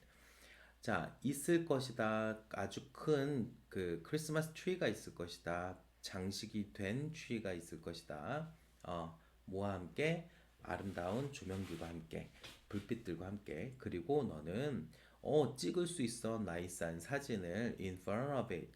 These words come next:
그 트리 앞에서. The festival will be held for a month, uh, from December first at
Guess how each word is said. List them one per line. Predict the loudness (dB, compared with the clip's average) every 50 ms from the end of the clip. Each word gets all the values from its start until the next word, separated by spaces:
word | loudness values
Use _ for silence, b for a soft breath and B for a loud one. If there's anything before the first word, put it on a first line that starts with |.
| -20 -14
그 | -8 -4 -2 0 0 0 0 -2 -4 -6 -12 -14
트리 | -10 -2 2 2 4 4 2
앞에서. | 0 -4 -6 -6 -6 -6 -6 -6 -6 -4 -4 -4 -4 -4 -8 -10 B B B B B B B B B B B B B -6
The | -6 -2
festival | 2 2 4 4 4 4 2 2 6 8 10 10 10 10
will | 8 6 6
be | 4 2 2
held | 2 0 2 4 6 6 6 4 2 -2 -6 -4
for | -2 0 0 0
a | 2
month, | 2 2 4 4 4 4 2 0 -2 -10 -20 B B B B B B -2
uh, | 0 2 2 2 0 -4 -16 -20 -20 -12 -4
from | 2 4 4 4 4 2 0
December | -2 -2 0 2 2 4 4 6 6 4 4 2 2
first | 4 6 6 6 6 4 0 -4 -8 -8 -6
at | -2 2 4 4 4 4